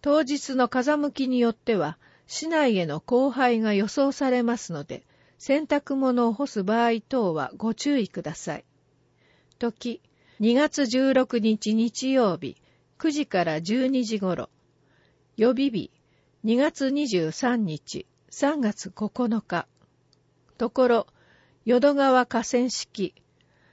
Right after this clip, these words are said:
高槻市道宇町、神巻町。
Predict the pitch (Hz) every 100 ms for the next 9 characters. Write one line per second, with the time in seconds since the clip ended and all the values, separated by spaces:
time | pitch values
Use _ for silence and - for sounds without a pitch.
0 | _ _ - 208 - 294 - - 262 -
1 | 160 - - 202 240 294 285 262 254 -
2 | 190 143 117 - _ _ _ _ _ _
3 | _ _ _ - 254 269 285 277 269 -
4 | - - 101 -